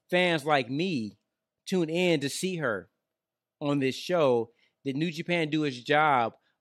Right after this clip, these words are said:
by retaining us as a viewer to s-, to continually pay eight dollars a month to watch their programming?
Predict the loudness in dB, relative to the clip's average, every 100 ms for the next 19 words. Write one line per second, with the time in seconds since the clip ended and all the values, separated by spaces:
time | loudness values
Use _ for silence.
0 | _ 0 4 4 4 2 -2 _ -10 -8
1 | -4 -2 -2 -4 -6 -6 -6 -6 -8 -4
2 | 0 2 0 -4 _ _ -12 -12 -14 _
3 | -8 -6 -8 -6 -6 -2 -2 -2 -4 -4
4 | -2 -4 -6 _ _ 2 4 4 0 -6
5 | -10 -6 -2 0 -2 -2 0 0 -2 -10
6 | _ _ -6 -4 -4 -8 -6 -6 -6 -10
7 | -14